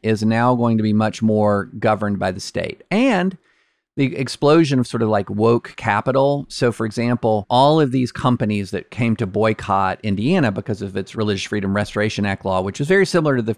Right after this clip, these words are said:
federal Religious Freedom Restoration Act law enacted under Bill Clinton, yet will do business in the P R C, the People's Republic of China, happily and willingly. And so a lot of conservative Christians say, "Wait a minute, you have more antipathy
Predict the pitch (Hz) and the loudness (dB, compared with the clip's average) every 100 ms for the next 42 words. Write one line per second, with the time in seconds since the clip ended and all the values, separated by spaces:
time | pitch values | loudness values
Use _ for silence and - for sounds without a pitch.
0 | _ - 131 131 110 90 - 104 104 95 | _ 0 2 4 2 0 -4 -4 -2 -4
1 | - 104 95 95 95 95 95 92 92 95 | -6 -6 -4 -4 -6 -6 -6 -6 -6 -4
2 | 92 - 104 113 - 101 101 95 95 - | -4 0 0 0 -2 -4 -4 -4 -6 -6
3 | 123 147 113 98 95 _ _ _ _ _ | -2 -2 -2 -6 -8 _ _ _ _ _
4 | _ - 185 - 170 165 135 190 160 185 | _ 2 4 4 2 2 2 2 4 2
5 | 151 143 135 127 117 127 110 104 - 214 | 2 -2 0 0 2 2 2 0 -4 -2
6 | 107 104 - 147 110 120 104 98 98 - | -2 -2 -4 -4 -2 -2 -2 -2 -4 -6
7 | - 175 151 104 110 123 135 175 226 240 | -4 -2 0 0 -4 -10 -4 -2 2 0
8 | 226 156 180 254 151 104 101 - _ _ | 2 2 2 2 2 -2 -6 -16 _ _
9 | _ - 135 147 143 151 202 220 - 151 | _ -4 0 2 2 4 2 0 -2 -2
10 | 151 147 135 127 190 196 160 127 120 196 | 0 0 0 -2 -4 -4 -4 -2 0 0
11 | 320 117 101 127 262 156 - 131 254 233 | 0 0 2 2 2 0 -2 4 4 4
12 | 196 139 131 139 165 233 247 247 240 - | 4 2 4 6 6 4 4 2 -2 -2
13 | 151 151 - - 208 - 92 113 120 | 2 2 2 0 0 -2 -8 -10 -18